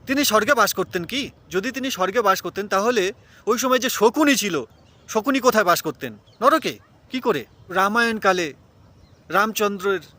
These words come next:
জন্য স্বর্গবাস ছিল, আর মন্থরার জন্য? স্বর্গ আর নরক হলো আপনার মনের স্থিতি, অবস্থা মাত্র। এর কোন অবস্থাতে বাস করছেন? আপনি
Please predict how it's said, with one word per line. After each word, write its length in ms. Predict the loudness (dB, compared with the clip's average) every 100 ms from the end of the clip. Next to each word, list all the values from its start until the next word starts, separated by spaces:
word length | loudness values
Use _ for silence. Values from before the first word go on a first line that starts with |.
| -8
জন্য 260 | -6 -6
স্বর্গবাস 540 | -4 -4 0 0 0 -2
ছিল, 200 | -6 -2
আর 140 | -2
মন্থরার 420 | -2 -6 -4 -4
জন্য? 280 | -4 -8 -8
স্বর্গ 680 | -14 -20 _ -4 -2 0 0 0
আর 220 | -2 0
নরক 320 | 0 0 -2
হলো 260 | -2 -2 0
আপনার 520 | -2 -2 0 0 0
মনের 360 | -2 0 0 -2 -8 -10
স্থিতি, 460 | -10 -4 -2 -2 -2
অবস্থা 460 | 2 4 2 0 0
মাত্র। 400 | 0 -2 -6 -12 -12
এর 80 | -18 -14
কোন 200 | -12 -10
অবস্থাতে 520 | -12 -12 -16 -16 -16
বাস 240 | -16 -16 -16
করছেন? 360 | -18 -20 -20 -20 -20
আপনি 440 | -20 -20 -18 -18